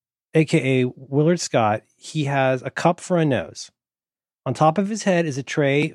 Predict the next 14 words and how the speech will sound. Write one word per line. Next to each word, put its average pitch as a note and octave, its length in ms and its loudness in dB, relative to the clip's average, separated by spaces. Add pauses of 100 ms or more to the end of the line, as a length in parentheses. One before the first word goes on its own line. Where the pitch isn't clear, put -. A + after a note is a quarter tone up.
full C#3+ 220 0
of A#2 100 -2
yummy C3 240 2
McDonald's C3+ 540 0
food, A2 560 -2 (480)
but - 60 -10
he's D3+ 120 -2
also A3+ 460 0
carrying C#3 800 -2
a B2 80 -4
tray A2+ 320 -4
of G#2 120 -6
McDonald's G2 520 -10
food. - 300 -20